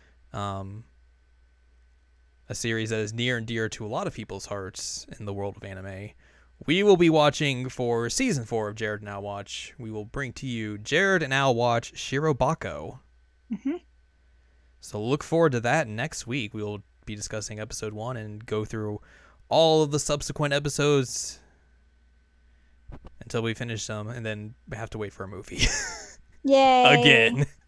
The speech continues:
Speaker 2: Yay.
Speaker 1: <laughs> 'Cause that's just how we like to do things, apparently. But, uh, that, that puts a, that puts an end to K-On for us.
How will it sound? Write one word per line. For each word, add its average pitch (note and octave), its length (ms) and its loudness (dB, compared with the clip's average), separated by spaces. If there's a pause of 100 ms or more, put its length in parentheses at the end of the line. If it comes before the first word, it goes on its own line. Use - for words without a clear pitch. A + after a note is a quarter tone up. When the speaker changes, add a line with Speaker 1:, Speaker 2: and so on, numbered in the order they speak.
Speaker 2:
Yay. C#4+ 1500 8
Speaker 1:
<laughs> - 1300 -20
'Cause A2 120 0
that's B2+ 200 4
just C3+ 140 0
how A#2 220 -2
we C3 140 0
like A#2+ 180 -2
to C3 80 -8
do F#2+ 160 -12
things, - 320 -18
apparently. D2+ 720 -12 (3250)
But, G#2 140 -6
uh, G#2+ 120 -2
that, C3+ 240 0
that C#3 180 2
puts D#3 240 2
a, C3+ 360 4
that B2 120 0
puts D#3 200 -2
an C#3+ 80 -4
end D#3+ 160 -2
to D3+ 120 -2
K-On B2+ 400 -4
for G2+ 180 -6
us. - 460 -6